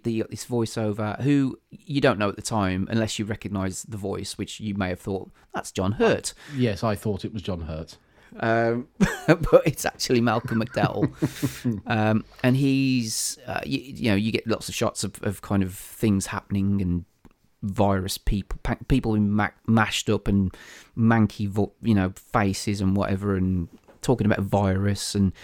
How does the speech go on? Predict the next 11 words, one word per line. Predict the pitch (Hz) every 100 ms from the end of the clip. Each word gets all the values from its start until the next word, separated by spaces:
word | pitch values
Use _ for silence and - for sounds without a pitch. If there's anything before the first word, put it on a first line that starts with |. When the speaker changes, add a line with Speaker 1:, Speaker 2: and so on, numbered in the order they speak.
| - -
Speaker 1:
epidemic | - 202 190 147 -
Speaker 2:
Yeah. |
Speaker 1:
starting | - 120 110 - 117
in | 117
Glasgow | 123 131 123 104 98
in | 92
two | - 113
thousand | 113 117
and | 117 110
eight. | 107 - - - - - - - - - _
Speaker 2:
Yes. | - - - -